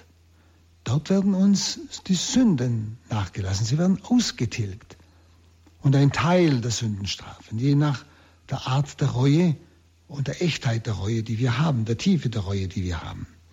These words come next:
Und so kann dieses Sakrament, wenn wir es in der richtigen Vorbereitung empfangen, gerade auch im Angesicht des Todes, als Vollendung des Bußsakramentes angesehen werden. Und so wie die Firmung Vollendung der Taufe ist,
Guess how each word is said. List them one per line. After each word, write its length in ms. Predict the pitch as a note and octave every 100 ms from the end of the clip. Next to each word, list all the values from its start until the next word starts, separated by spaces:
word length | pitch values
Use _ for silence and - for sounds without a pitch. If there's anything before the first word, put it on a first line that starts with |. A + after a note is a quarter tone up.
| - - - - - _ -
Und 100 | B2+
so 100 | D#3
kann 200 | D#3 D3
dieses 400 | G3 B3+ B3+ -
Sakrament, 840 | G#3+ - F3+ C#3+ G#2+ F#2 F#2 - _ - _
wenn 200 | C#3+ C#3+
wir 120 | C#3+
es 220 | C#3+ B2+
in 100 | D3
der 120 | C3+ C3+
richtigen 360 | A3+ A#3 A#3
Vorbereitung 600 | - A3+ G#3 F3+ F#3+ F#3 F3+
empfangen, 600 | E3+ - C3+ A2+ G2+ F#2+ _ _ -
gerade 360 | B2+ F#3+ G#3+
auch 180 | G3 F3
im 120 | F3
Angesicht 520 | E3+ G#3+ G#3 - F#3 F#3+
des 160 | F3
Todes, 520 | - G#2 G2+ F#2+ - - - - _ _ -
als 280 | - D3 C#3
Vollendung 560 | - D#3+ E3+ D4+ C#4
des 180 | A3+ G3+
Bußsakramentes 880 | - A3 - - - G#2+ A#2+ A#2 G#2+
angesehen 720 | - C3+ A2+ F#2 G#2 G2+ F2+
werden. 240 | F2 D#2 - - _ _ - _ - _ - _ _ _ _ _ -
Und 160 | D#3+
so 180 | C#3 A3+
wie 80 | A#3+
die 140 | G3+
Firmung 760 | E3+ - C4+ G#3 D#3 G#3+ B3 A3
Vollendung 580 | - E3 F3 G#3+ F3+ D#3+
der 160 | C#3+
Taufe 400 | - G3 C4+ -
ist, 480 | A#2+ F2+ - - -